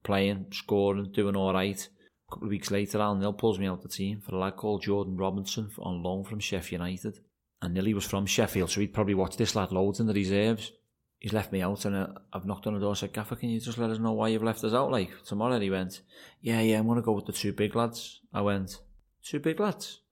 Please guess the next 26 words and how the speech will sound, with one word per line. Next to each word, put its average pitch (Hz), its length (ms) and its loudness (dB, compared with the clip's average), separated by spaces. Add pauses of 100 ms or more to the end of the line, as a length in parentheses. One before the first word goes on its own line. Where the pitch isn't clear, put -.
(140)
Now, 95 80 -6
Bishop 117 360 2
must 107 140 -4
have 90 100 -4
been 95 300 -2 (460)
two 104 160 0
inches 98 280 -2
taller 101 300 2
than 101 200 4
me, 98 120 2
and 92 100 0
Robinson 98 440 -2
was 101 100 -6
two - 240 -2
mu-, 104 120 0 (140)
two 104 200 0
inches 101 340 0
taller 104 240 2
than 101 160 -2
me. 104 160 -10 (500)
So - 160 -6
I 123 120 -2
went, - 120 -6
"What 156 220 -2
big 180 160 4
lads?" - 540 0